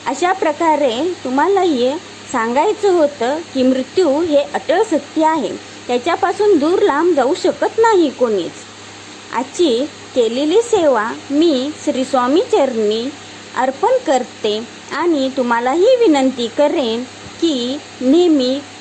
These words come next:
भगव-, भगवंतांची, म्हणजे तुम्हाला जे कोण असे, म्हणजे भगवंत, कुलदैवत असू देत, कोणीही असू दे, ज्यांची तुमच्यावर श्रद्धा असेल,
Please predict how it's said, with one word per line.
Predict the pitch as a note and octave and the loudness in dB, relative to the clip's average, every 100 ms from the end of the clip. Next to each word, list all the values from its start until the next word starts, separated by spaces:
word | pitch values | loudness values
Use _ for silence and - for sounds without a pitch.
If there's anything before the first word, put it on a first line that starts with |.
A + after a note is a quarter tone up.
| - | -6
भगव-, | A3+ C4 B3 D4 - | 0 0 2 0 2
भगवंतांची, | D4 B3 C4+ F4 G#4+ F4+ D#4 D4 B3 B3+ - - | -2 2 2 2 2 2 2 0 -4 -4 -10 -8
म्हणजे | C4 D4 C4 B3 B3+ C#4+ | -2 0 2 2 2 2
तुम्हाला | D4 G4 A4 C#4+ B3+ - - - C4+ | 2 2 2 0 -4 -10 -12 -6 0
जे | G#4 | 0
कोण | A4+ E4 C#4+ | 2 2 2
असे, | C4+ C4+ A#3 - - - C4 C4 - | -2 -2 -6 -6 -18 -4 -2 -2 -2
म्हणजे | B3 C4 A#3+ | 0 2 2
भगवंत, | A#3 B3 C4 B3 A#3+ A#3+ G#3+ A3+ A3+ F#3 - - | 0 0 0 0 0 0 2 0 -2 -4 -10 -4
कुलदैवत | D#4+ D4 C4 A3+ A3+ | -2 2 2 2 0
असू | A#3 A#3+ | -2 -2
देत, | A3 A#3+ A#3+ | 2 0 2
कोणीही | D#4 D#4+ F4 F#4 | 0 2 4 4
असू | C4+ B3+ - A3+ | 2 -2 -2 0
दे, | A3+ | 0
ज्यांची | A#3 B3 A#3+ | 2 -2 -2
तुमच्यावर | C4 C4+ C4 C#4 C#4+ | -2 -2 2 0 0
श्रद्धा | D4 C#4+ C#4+ F4 | -2 0 0 0
असेल, | D#4 - A3+ B3 | 0 0 -2 -2